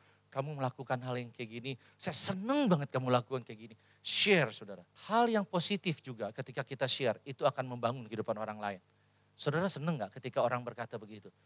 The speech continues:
"Saya seneng loh, waktu itu kamu lakukan begini loh." Dia merasa dirinya lebih berharga, betul gak sih? Dia merasa dirinya lebih berarti. Dan itu orang seneng, itu akan bisa men-, changing kehidupan dia. Nah, kita harus pahami bahwa dialog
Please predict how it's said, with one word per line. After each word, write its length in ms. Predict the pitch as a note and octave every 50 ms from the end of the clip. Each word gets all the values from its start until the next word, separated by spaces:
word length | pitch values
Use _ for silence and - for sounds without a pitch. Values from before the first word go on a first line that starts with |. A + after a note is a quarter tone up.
| _ _ - _ -
"Saya 240 | - - F#3+ F3
seneng 400 | - - C3+ B2+ D3+ D3+ C3+ G#2
loh, 80 | F2+ - _ _ _ _ _ _
waktu 240 | B2 B2 - B2 A#2
itu 80 | - B2+
kamu 240 | - B2+ A#2 B2 B2+
lakukan 400 | A#2+ A2+ A2 _ A#2 - B2+ A#2+ A#2
begini 320 | A2+ G#2 G#2 A#2 G#2+ A#2+ A#2+
loh." 160 | G#2 G2 F2+ - _ _ _ _ _
Dia 160 | - A3 A#3+
merasa 320 | A3+ A3 G#3 G3+ - A3+ G3
dirinya 320 | E3+ E3+ E3+ F#3 G#3+ G#3
lebih 160 | F#3 D3 D3+
berharga, 560 | C#3+ A#2+ B2+ B2 - C#3+ D3 C3 A2 G#2+ F2 -
betul 240 | - B2+ - F#3
gak 80 | A#2+ A#2+
sih? 160 | B2 C#3+ - - _ _ _ _ _ _
Dia 160 | - A#3 A3
merasa 240 | G#3+ G3 F#3+ - G#3+
dirinya 320 | E3 E3 E3+ G3 G#3 F3+
lebih 160 | D3+ D3 A#2
berarti. 560 | C3+ C#3 - C3+ D3 D3+ - - - A#2 G2 - _ _ _ _ _ _ _ _ -
Dan 80 | G#3 A#3 B3
itu 160 | A3 - B3
orang 240 | A3 A3 A#3 A#3 G#3+
seneng, 320 | - F#3+ F3+ E3 C3 C#3 F3
itu 160 | G3 - A#3
akan 240 | G3 - G#3 F#3+ F3+
bisa 240 | F3+ D#3+ F#3 F3+
men-, 160 | E3+ E3 D#3+ D3+ - _ -
changing 560 | - A3 A3+ G#3+ E3 C#3+ F#3 F3+ C#3 C3 A2+ - _ _ _ _ _ _
kehidupan 560 | - D#3+ C#3 C3+ B2+ D3 - - C3 B2 B2+
dia. 160 | A#2+ A2+ F#2 E2+ _ _ _ _ _ -
Nah, 160 | F#3 D3+ - - _ _ _ _
kita 240 | _ - - - B3+
harus 80 | C4
pahami 560 | - - G3+ F#3 E3 D#3+ G3 G3 F#3+ D3+ B2 A2+ - _ _ _ _ _
bahwa 160 | E3+ F3+ F#3
dialog 400 | F#3 D3 C3+ D#3+ G3 F#3+ G3 G3+